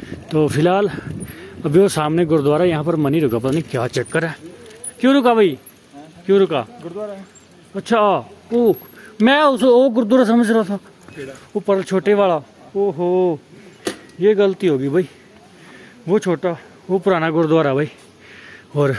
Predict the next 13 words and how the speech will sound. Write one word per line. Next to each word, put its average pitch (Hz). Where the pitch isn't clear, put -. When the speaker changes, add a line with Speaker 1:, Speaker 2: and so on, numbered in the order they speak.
Speaker 1:
ये 156
जी 156
main 147
गुरुद्वारे 139
की 143
नया 151
परिसर 123
भाई 113
बन 170
रहा 127
है 120
अभी, 120
बाकी 139